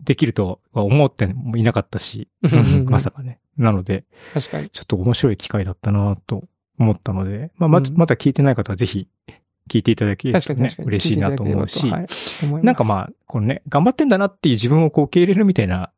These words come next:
Speaker 1: チャンス、
Speaker 2: うん。
Speaker 1: チャンスというかね、そういったきっかけみたいなのっていうのは、やっぱり年を重ねれば重ねるほどやっぱりこう、だんだんなくなってくのかもしれないなっていうのも合わせて思っ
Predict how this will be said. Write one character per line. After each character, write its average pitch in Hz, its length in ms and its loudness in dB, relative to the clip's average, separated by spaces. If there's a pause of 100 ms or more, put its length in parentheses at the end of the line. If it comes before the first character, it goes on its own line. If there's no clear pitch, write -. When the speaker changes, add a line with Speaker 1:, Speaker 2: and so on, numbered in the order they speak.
Speaker 1:
チ - 100 -2
ャ 147 80 4
ン 120 60 0
ス、 - 260 -10
Speaker 2:
う 180 60 2
ん。 170 40 2
Speaker 1:
チ 147 60 0
ャ 120 60 0
ン 101 60 0
ス - 80 -4
と - 80 -10
い 90 60 -6
う 95 40 -12
か - 80 -10
ね、 151 220 -4
そ - 160 -2
う - 20 2
い - 20 2
っ - 20 -10
た - 120 -2
き - 120 -8
っ - 20 -20
か - 140 -4
け - 80 2
み 156 100 2
た 135 80 0
い - 20 2
な 92 80 -6
の 98 60 -10
っ 104 40 -16
て - 160 -20
い 127 40 -6
う 117 40 -4
の 104 100 -4
は、 104 180 -8 (680)
や 175 60 -2
っ - 60 -8
ぱ - 100 -12
り - 120 -14
年 - 260 -2
を 294 40 4
重 - 240 -2
ね 240 100 4
れ 240 60 0
ば 202 80 2
重 - 200 -2
ね 190 60 4
る 190 60 2
ほ 190 60 4
ど 196 40 6
や 185 60 4
っ - 20 -12
ぱ 170 100 2
り - 20 2
こ 113 100 0
う、 95 140 -10
だ 156 100 2
ん - 20 4
だ 170 80 4
ん - 20 6
な 143 100 4
く - 100 2
な 185 60 6
っ 185 80 -2
て - 140 0
く 185 240 4
の 123 80 0
か - 100 -6
も 92 60 -2
し 117 100 -2
れ 101 60 -2
な 101 80 -2
い 104 40 -2
な 143 200 2
っ - 40 -14
て - 180 -2
い 107 40 2
う 101 40 2
の 95 60 0
も 95 120 -2
合 110 80 2
わ 107 80 4
せ - 80 -2
て - 80 -2
思 104 160 2
っ - 40 -20